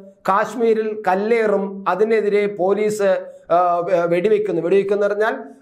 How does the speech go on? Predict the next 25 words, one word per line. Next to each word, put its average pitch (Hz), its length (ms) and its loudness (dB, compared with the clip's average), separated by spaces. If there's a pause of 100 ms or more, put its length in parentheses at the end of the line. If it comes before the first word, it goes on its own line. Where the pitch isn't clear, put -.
ആ, 190 60 0
ആ, 196 580 0
ഈ 196 380 0
വെടിയുണ്ട 226 400 2
അല്ലാത്ത 214 680 0
ഇതുകൊണ്ട് 190 460 0
വെടിവെക്കുന്നതും 185 800 -2
ഒക്കെ 175 180 -2
നമ്മൾ 175 420 -2 (160)
ദിവസവും 196 520 2
വാർത്തകൾ 170 360 0
കണ്ടിരുന്നു. 139 300 -2
പക്ഷേ 147 160 2
ഇപ്പോൾ 170 340 0 (400)
കാശ്മീരിൽ 185 440 2
നിന്നും 165 380 -2
കല്ലേറ് 185 560 0 (260)
നടക്കുന്നു 170 400 0
എന്ന 160 460 -2 (140)
വാർത്തകൾ 165 500 0
നമ്മൾ 147 300 -4
കാണുന്നില്ല. 135 520 -4 (240)
കഴിഞ്ഞ 180 240 2 (360)
നാലഞ്ച് 196 380 2
വർഷമായിട്ട് 175 800 0